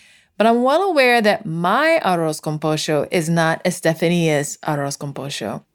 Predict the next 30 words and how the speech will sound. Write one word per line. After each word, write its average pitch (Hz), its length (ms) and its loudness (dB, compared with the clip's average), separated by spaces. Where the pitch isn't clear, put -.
And 208 140 4
although 214 480 4
I've 254 320 2
talked 262 380 -6
to 277 80 -2
her 202 260 0
about 151 340 -4
it 156 260 -4
and 180 140 0
I've 160 180 -2
incorporated 185 760 2
the 165 60 -2
pointers 175 440 -2
she's 165 180 -6
given 311 360 0
me, 208 360 2
it 208 160 6
isn't 170 340 2
the 170 80 0
same. 95 460 -8
I'm 240 220 4
making 214 600 0
chicken 170 280 -2
and 165 120 0
yellow 147 220 -2
rice, 147 520 0
not 165 540 0
arroz 151 320 0
con 143 160 -6
pollo. - 460 -6